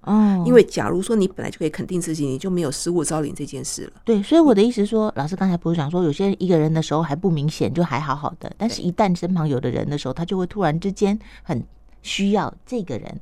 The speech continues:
Speaker 1: 来为他做什么，
Speaker 2: 对。
Speaker 1: 对不对？
Speaker 2: 对，
Speaker 1: 哦，
Speaker 2: 对。
Speaker 1: 或是给予他一些承诺啊。
Speaker 2: 对。
Speaker 1: 那，那通常会有这样状况的，他一个人的时候应该不会好好的啊。
Speaker 2: 哎，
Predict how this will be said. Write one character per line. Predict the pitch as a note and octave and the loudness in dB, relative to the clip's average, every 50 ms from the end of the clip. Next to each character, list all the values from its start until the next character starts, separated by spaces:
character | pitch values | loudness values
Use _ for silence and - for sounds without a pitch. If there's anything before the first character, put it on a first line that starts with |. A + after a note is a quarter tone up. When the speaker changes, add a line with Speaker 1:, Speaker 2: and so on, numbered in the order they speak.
| - - _ - - _ | -16 -20 _ -20 -20 _
Speaker 1:
来 | - C#3+ C#3 | -4 -2 0
为 | F3 F#3+ E3 | 4 4 4
他 | C#3+ E3+ E3 | 4 2 -2
做 | E3+ - F#3+ D#3 | -2 -2 -2 -2
什 | C#3 - - - | -2 -4 -10 -10
么， | - - - | -8 -10 -8
Speaker 2:
对。 | - C#3+ | -8 -8
Speaker 1:
对 | C#3+ - | -8 -4
不 | |
对？ | - D3 | -4 -4
Speaker 2:
对， | C3 - | -4 -4
Speaker 1:
哦， | - D3 C3 | -4 -4 -4
Speaker 2:
对。 | A#2 - - - - | -6 -8 -10 -20 -8
Speaker 1:
或 | - G3 G3 | -4 -4 -2
是 | - F#3+ | -2 -2
给 | F3+ - - - D3 | -4 -4 -6 -6 -4
予 | C#3 | -6
他 | C3+ - - C#3+ | -6 -4 -4 -6
一 | D#3 | -4
些 | D3+ D3 | -4 -6
承 | C#3+ - - D3+ C3+ C#3 D3+ | -8 -4 -6 -4 -4 -2 -2
诺 | E3 E3+ D#3+ D3 | -2 -4 -4 -4
啊。 | C3+ C3 - - - - | -6 -8 -10 -12 -14 -12
Speaker 2:
对。 | - - - - | -12 -12 -10 -8
Speaker 1:
那， | F#4 F#4 G4 | -4 -2 -2
那 | G4 G4+ G4 F#4 | 0 2 0 0
通 | F#4 - G4+ F#4+ F#4+ | 0 -2 -2 -2 0
常 | D#4+ D4 C4 C#4 C#4 - - - - - - - - - - - - - - | -2 -4 -4 -4 -6 -10 -20 -20 -20 -20 -20 -20 -20 -20 -20 -20 -20 -20 -20
会 | - - - F4 D#4+ | -10 -2 0 2 4
有 | C4+ A3+ F3 D3+ D3+ | 4 4 4 2 0
这 | - - - | -2 -2 -2
样 | C#4+ C4 A3+ | 2 2 2
状 | A3 - B3+ A#3+ | 2 2 0 0
况 | A#3 A#3 G#3 | 2 2 2
的， | F#3+ F3 F3+ | 2 2 0
他 | G3 - C#4+ | -2 -4 -6
一 | D4 - B3 | -6 -4 0
个 | - A3+ | 2 2
人 | F#3 F3+ F#3 | 4 4 2
的 | F#3+ | 2
时 | F#3+ G3+ | 0 0
候 | G#3 | -2
应 | C4 | -2
该 | - F#4 D#4 | -2 -2 -2
不 | - - | 2 4
会 | G3+ A#3+ | 4 4
好 | G#3+ F3 E3+ | 4 2 0
好 | F3+ F3 B2 | 2 2 0
的 | - - G2 | 0 0 -6
啊。 | C2+ A#1 - - - - - - - | -6 -6 -10 -16 -20 -20 -20 -20 -14
Speaker 2:
哎， | - - | -14 -14